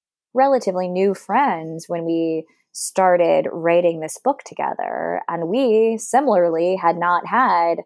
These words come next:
you know, detailed, in-depth conversations about race and our respective experiences and so forth. And so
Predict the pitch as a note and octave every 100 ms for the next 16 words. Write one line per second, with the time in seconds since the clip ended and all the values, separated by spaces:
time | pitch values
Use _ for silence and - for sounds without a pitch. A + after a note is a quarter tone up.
0 | _ _ _ _ - F#3 F3+ E3 E3+ E3+
1 | E3 D#3 D#3 - D#3+ D#3 - - D#3+ D#3
2 | D#3 D3 D3 D3+ C3+ D3 D#3+ - - D3+
3 | D3+ D3 D3 C#3+ - - _ _ E3+ D3+
4 | D#3 F3 - D#3 D3+ D3+ D3+ D3+ D3+ -
5 | _ - E3 - D3 E3+ - - D3+ D3+
6 | D#3 D3+ D3 C#3+ D3+ D#3+ - A#3+ C4 D#3
7 | - - - - F3+ - E3 D#3+ D#3